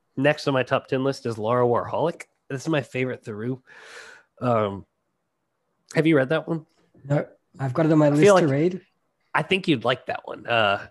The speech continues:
Speaker 1: just knowing some of the other books you really like, uh, I think you would like Laura Warholic. That one and Duncanville's Cat were awesome to re-,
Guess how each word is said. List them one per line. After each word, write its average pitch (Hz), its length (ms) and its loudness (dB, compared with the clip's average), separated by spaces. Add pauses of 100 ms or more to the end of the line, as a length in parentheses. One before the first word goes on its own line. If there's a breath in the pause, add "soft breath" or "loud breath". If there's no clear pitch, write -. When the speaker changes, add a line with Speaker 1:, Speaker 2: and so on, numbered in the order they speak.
Speaker 1:
just - 220 -12
knowing 160 260 4
some 156 200 0
of 147 60 2
the 127 100 2
other 131 180 0
books - 280 -12
you 123 100 -8
really 113 300 -6
like, 98 440 -12
uh, 98 380 -4 (100)
I 123 60 2
think 127 260 2
you 120 60 -4
would 107 100 -8
like 104 160 -8 (460)
Laura 117 220 -4
Warholic. 107 640 -6 (120)
That 156 240 2
one 190 140 4
and 147 280 0
Duncanville's 143 380 -2
Cat - 180 -4
were 92 180 -10
awesome 110 400 -6
to 101 120 -16
re-, 95 200 -16